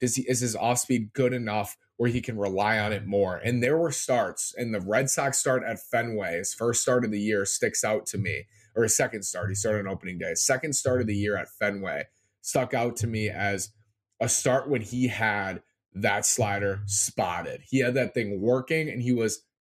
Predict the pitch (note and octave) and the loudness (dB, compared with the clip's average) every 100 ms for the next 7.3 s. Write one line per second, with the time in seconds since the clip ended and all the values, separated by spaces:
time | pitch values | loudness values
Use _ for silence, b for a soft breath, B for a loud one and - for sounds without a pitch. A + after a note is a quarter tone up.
0 | _ A#2 A#2 - - - - - C#3+ D3+ | _ -2 0 0 -2 -2 -2 0 0 0
1 | C3 F2 - _ B2 B2 G#2+ G2 G#2 F#2+ | -2 -4 -10 _ -2 0 0 0 -2 0
2 | G#2+ G2+ A2+ G2 A2+ A#2 B2 A#2 A2+ G2 | -2 0 -2 0 2 4 4 4 2 2
3 | G2 G2+ D#2 - B B - A#2+ A2+ C#3+ | -2 -2 -6 -8 B B -2 -2 2 2
4 | C#3 D3+ C#3+ D3+ G#2 C3+ A2+ G2+ A2 C#3 | 2 0 0 -2 0 -2 0 -2 0 0
5 | D3 C#3+ b b _ D#3 C3+ C3+ A#2+ G#2 | 0 -4 b b _ 0 2 2 2 -2
6 | - F2 - - _ - B2+ B2 - B2+ | -2 -8 -12 -14 _ -2 2 2 2 2
7 | E3+ F#2 - | 0 -2 -8